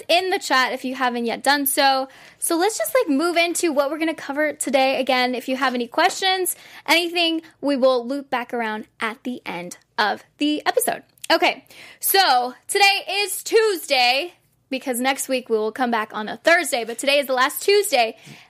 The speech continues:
and today is, um, a very big day in America. We are voting, which is why I wore my Captain America shirt.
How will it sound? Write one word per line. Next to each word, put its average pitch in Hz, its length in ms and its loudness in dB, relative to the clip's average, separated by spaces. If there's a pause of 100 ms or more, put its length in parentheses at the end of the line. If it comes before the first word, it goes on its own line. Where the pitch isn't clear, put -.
(140)
and 294 160 0
today 285 340 2 (220)
is, 254 180 -2
um, 254 380 -4
a 254 40 -6
very 302 240 0
big 294 200 -2
day 208 320 -2
in 277 200 -4
America. 226 680 -4
We 302 120 0
are 349 140 2
voting, 302 520 0 (180)
which 285 180 -6
is 247 100 -6
why 254 400 2
I 254 100 -6
wore 247 220 -4
my 240 220 -8
Captain 240 360 -8
America 226 360 -8
shirt. - 260 -14